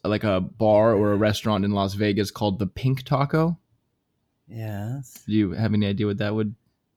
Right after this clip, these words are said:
Speaker 1: refer to?
Speaker 2: I'm not gonna say, but maybe.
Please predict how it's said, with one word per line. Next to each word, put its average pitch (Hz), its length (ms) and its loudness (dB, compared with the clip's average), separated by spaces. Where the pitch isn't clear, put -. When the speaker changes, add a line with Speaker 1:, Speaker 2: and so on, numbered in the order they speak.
Speaker 1:
refer 110 340 -4
to? 123 260 -8
Speaker 2:
I'm 127 220 0
not 120 220 -2
gonna 110 200 -6
say, 151 580 -6
but 131 220 -6
maybe. 143 600 -4